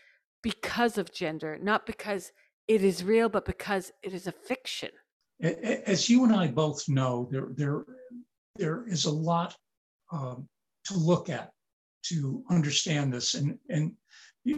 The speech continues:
Speaker 2: you can look at, look at this from various different angles, but the end result is always that, uh, i-, if you do look, you become piqued. And, uh,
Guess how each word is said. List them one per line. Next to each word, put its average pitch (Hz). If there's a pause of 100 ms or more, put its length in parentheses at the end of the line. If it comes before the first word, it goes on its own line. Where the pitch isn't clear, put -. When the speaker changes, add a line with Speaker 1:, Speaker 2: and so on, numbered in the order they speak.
Speaker 2:
you 180
can 185
look 185
at, 151 (1200)
look 208
at 180
this -
from 165
various 180
different 151
angles, 151
but 170
the 233
end 269
result 170
is 147
always 156
that, 175 (560)
uh, 175
i-, -
if -
you 185
do 220
look, 170
you 175
become 151
piqued. - (680)
And, 156 (160)
uh, 156